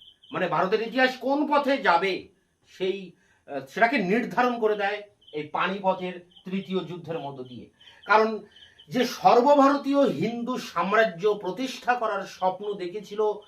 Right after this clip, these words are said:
মারাঠারা, সেই স্বপ্নটা ধূলিসাৎ হয়ে যায় এবং ভারতবর্ষের ভাগ্যাকাশে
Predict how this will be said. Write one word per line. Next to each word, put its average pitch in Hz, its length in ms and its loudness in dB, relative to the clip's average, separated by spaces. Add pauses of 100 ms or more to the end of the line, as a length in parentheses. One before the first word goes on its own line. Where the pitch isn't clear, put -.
(180)
মারাঠারা, 175 720 -4 (400)
সেই 165 220 -6
স্বপ্নটা 170 640 -4
ধূলিসাৎ - 580 -10
হয়ে 117 160 -16
যায় - 160 -16 (340)
এবং 226 200 2
ভারতবর্ষের 254 680 4
ভাগ্যাকাশে 240 920 2